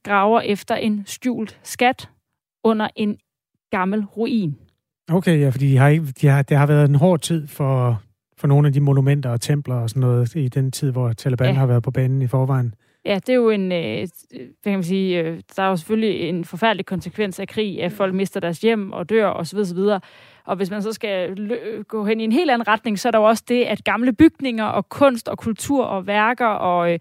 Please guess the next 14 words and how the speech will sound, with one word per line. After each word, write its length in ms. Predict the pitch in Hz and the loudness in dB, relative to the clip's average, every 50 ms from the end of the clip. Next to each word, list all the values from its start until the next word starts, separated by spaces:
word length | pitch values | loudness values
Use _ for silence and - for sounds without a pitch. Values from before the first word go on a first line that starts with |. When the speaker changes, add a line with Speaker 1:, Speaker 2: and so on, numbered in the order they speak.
| - - - - _ _ _ _ _ | -6 -14 -20 -20 _ _ _ _ _
Speaker 1:
verdensarvssteder 1400 | - 202 208 226 220 254 247 - - - - 226 226 208 - - - - - - - 220 208 202 196 214 220 - - _ | 0 2 2 2 2 0 -2 -2 -4 -2 0 0 0 0 -2 -6 -10 -10 -10 -4 0 2 2 2 2 2 0 -2 -4 _
også 420 | 180 220 247 269 - - 254 214 160 - _ _ _ _ _ _ _ _ _ _ _ _ | 2 2 2 2 2 -2 -4 -6 -6 -6 _ _ _ _ _ _ _ _ _ _ _ _
bliver 200 | - 202 185 156 | -2 -2 -2 -2
ramt. 340 | - - - - - - - _ - | -4 -6 -8 -10 -16 -20 -18 _ -2
Speaker 2:
Ja, 120 | 151 143 | 0 0
de 80 | 135 131 | 0 2
bliver 160 | - 151 139 | 4 4 4
systematisk 640 | 127 - 156 143 - - 143 147 156 147 127 - - | 4 4 4 4 4 4 4 4 4 4 0 0 0
udslettet, 440 | 147 156 - - 147 135 123 123 113 | 0 0 0 0 0 0 0 -2 -4
fordi 200 | - 131 127 127 | -4 -4 -6 -4
man 180 | 120 123 120 117 | -2 -2 -2 0
ikke, 320 | 120 123 - - - 170 | -2 -4 -6 -8 -6 -2
øh, 160 | 143 123 117 104 | 0 0 0 0
gad, 200 | - 135 123 113 | 0 -2 -2 -2